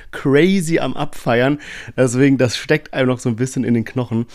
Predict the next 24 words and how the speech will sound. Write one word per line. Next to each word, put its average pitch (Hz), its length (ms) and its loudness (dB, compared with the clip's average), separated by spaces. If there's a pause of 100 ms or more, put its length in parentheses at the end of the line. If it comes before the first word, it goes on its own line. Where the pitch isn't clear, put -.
(360)
Aber 120 300 0
ja, 143 200 0
es - 140 -10
ist 143 160 -8
unser 113 300 -2
zweites 139 580 -2
Jahr 123 220 -2
beim 120 180 -2
Splash - 640 -4
und 110 380 -4 (280)
es - 240 -6
war 120 140 2
doch 262 240 -4 (180)
ganz 175 320 0
anders 170 360 2
als 123 240 -4
das 123 160 -8
letzte 131 360 -4
Jahr. 156 300 0 (380)
Es 120 140 -4
ist 139 140 -6
einfach 135 360 -2
so 120 260 0
eine 175 300 2